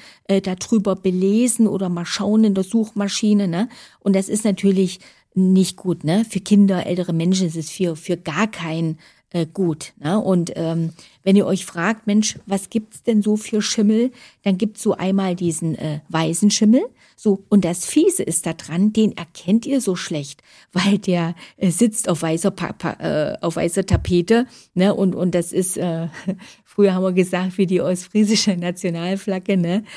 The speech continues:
Äh, weißer Adler auf weißem Grund kannst du nicht erkennen. So, und,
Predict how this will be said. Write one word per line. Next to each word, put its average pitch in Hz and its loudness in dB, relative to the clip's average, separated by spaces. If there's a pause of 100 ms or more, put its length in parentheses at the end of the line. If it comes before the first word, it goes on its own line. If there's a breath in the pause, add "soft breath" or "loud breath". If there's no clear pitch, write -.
(140)
Äh, 175 0
weißer 185 -2
Adler 185 -2
auf 180 -4
weißem 180 2
Grund 196 2
kannst 190 0
du 185 0
nicht 180 -2
erkennen. 190 4 (260 loud breath)
So, 202 6
und, 185 4